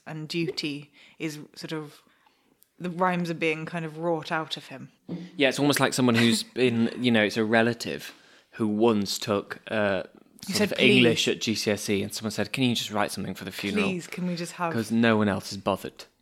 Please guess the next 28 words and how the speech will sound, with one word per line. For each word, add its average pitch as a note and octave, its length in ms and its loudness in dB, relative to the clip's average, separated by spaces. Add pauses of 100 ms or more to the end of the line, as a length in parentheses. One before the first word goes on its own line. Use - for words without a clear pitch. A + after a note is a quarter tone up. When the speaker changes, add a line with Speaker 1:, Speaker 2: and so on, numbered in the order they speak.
(260)
Speaker 1:
Yeah, E3 400 -8
you G#3+ 260 2
do G3 160 0
the F3 100 -6
eulogy. D3+ 600 -10 (140)
Speaker 2:
Yeah. - 240 -8
Speaker 1:
Doesn't F3+ 180 -2
matter D3+ 200 -4
what C#3+ 140 -10
it C3+ 120 -14
is. C#3 220 -12
Speaker 2:
It's - 20 -10
really G#2+ 320 2
resentfully G#2 680 0
written G2 260 -4
a - 40 -10
poem. F#2+ 380 -10 (160)
Speaker 1:
Come G3 160 -4
on, D#3+ 240 -8
McGonagall. D3+ 440 -14 (800)
Speaker 2:
Uh, A#2 200 6
last - 580 2 (320)
verse A2 340 0
of G2+ 120 -6
this. G2+ 360 -6 (640)
"And A#2 240 0
Mister D3+ 320 2
George C3+ 640 0